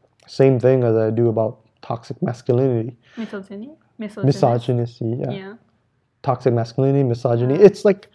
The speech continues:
Speaker 2: Don't go for extreme one, right?
Speaker 1: Yeah.
Speaker 2: Yeah.
Speaker 1: Like, there's nothing wrong with compromising, being in the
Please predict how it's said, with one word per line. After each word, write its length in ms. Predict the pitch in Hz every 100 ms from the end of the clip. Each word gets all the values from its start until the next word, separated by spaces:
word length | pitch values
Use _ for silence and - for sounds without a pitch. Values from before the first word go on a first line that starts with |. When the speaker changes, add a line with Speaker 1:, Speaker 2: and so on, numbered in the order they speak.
| -
Speaker 2:
Don't 520 | 220 233 233 196 202 _
go 260 | - 196 208
for 420 | 202 202 185 180 -
extreme 680 | 190 - - 208 190 185
one, 240 | - - 208
right? 240 | 220 254 _
Speaker 1:
Yeah. 300 | 202 196 123 117 -
Speaker 2:
Yeah. 200 | - 220 _ _ _ -
Speaker 1:
Like, 160 | 190 185 - _ _ _ _ _ - -
there's 200 | 180 147
nothing 260 | 226 254 160
wrong 180 | 135
with 140 | 139 -
compromising, 800 | - 131 143 127 117 117 117 110
being 140 | 113
in 40 |
the 60 | 107